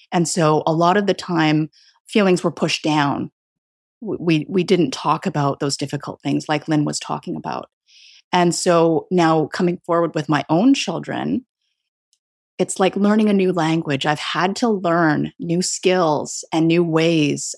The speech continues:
of seeing their pain or their struggle, feeling it with them so they feel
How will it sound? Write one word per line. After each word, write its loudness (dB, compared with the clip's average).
of -2
seeing 0
their 0
pain 0
or -4
their -2
struggle, -4
feeling 0
it 0
with -4
them -4
so -6
they 0
feel 0